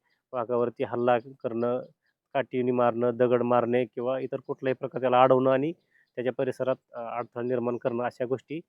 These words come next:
न करता तो नैसर्गिकरित्या आलेला आहे, तर त्या मार्गाने तो जा-, अ, तो त्याच्या मार्गाने तो निघून जा-, जात आहे, तर त्याला कुठलाही अडथळा करू नये. तसेच शेतकऱ्यांनी, अ, पाणी जर धरायला जात असतील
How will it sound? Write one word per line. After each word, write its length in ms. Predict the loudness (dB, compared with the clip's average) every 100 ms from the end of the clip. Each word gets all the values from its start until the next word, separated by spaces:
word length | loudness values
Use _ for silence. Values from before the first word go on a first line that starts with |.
| _ _ _ -6
न 120 | -4
करता 400 | 0 -2 -2 -4 -6 _ _ -6
तो 160 | -4 -2
नैसर्गिकरित्या 920 | -2 -2 0 -2 -2 -4 -2 -2 -4
आलेला 400 | -4 -2 0 0
आहे, 100 | 0
तर 120 | -4
त्या 160 | -4 0
मार्गाने 340 | 0 0 -2
तो 180 | -2 -2
जा-, 240 | -2 -4 -10 _ _ _ -14
अ, 100 | -8
तो 100 | -4
त्याच्या 240 | -2 -2 2
मार्गाने 320 | 2 2 2
तो 120 | 0
निघून 280 | 0 2 6
जा-, 260 | 6 4 2 2
जात 120 | 4
आहे, 160 | 4 0
तर 180 | -2 -6
त्याला 320 | -2 -2 -2 -6 _ _ _
कुठलाही 240 | -6 0 0
अडथळा 280 | 0 -2
करू 240 | 0 2 4
नये. 220 | 4 2 -2 _ _ _
तसेच 260 | -10 -8 -8
शेतकऱ्यांनी, 580 | -8 -4 -2 -2 -4 -6 -12 -20 -20 -20 -8
अ, 40 | -4 -2 -4 -6 -6 -2
पाणी 280 | 2 0
जर 320 | 0 -2 0 0
धरायला 280 | 2 2
जात 160 | 4 4 2
असतील 360 | -4 -4 -8